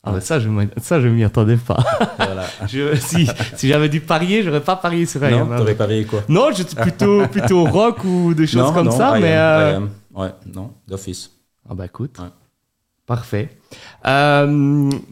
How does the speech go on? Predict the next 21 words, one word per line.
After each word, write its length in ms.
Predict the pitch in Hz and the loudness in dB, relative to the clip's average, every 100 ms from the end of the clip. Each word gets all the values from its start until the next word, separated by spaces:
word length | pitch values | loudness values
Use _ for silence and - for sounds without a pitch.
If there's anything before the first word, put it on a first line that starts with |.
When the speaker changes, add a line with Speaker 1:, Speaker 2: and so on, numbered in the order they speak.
| - | -6
Speaker 1:
question 280 | 156 143 160 | -2 0 -2
plus 180 | 160 165 | 0 2
légère, 600 | 156 139 156 190 214 165 | 2 2 2 0 0 2
euh, 300 | 156 147 139 | 2 4 2
quelle 240 | 131 190 | 0 2
est 60 | 233 | 2
la 100 | 220 | 2
personne 420 | - - - 226 | -2 -6 -4 -2
la 120 | 160 | -2
plus 220 | - - 202 | -2 -4 -4
connue 500 | - 214 202 233 226 | 2 2 4 2 2
de 100 | 165 | 0
ton 160 | 143 | 0
répertoire 720 | 131 - 131 - 107 98 98 | -2 -2 -4 -6 -6 -6 -6
téléphonique 680 | - 131 - 104 98 - _ _ _ _ _ | -2 -2 -2 -6 -8 -12 _ _ _ _ _
que 80 | 127 | -8
tu 180 | - 143 | 0 0
estimes 380 | 135 - 202 | 0 -2 0
la 80 | 160 | 0
plus 160 | - 151 | -2 -2
connue ? 360 | - 113 101 | 0 -2 -2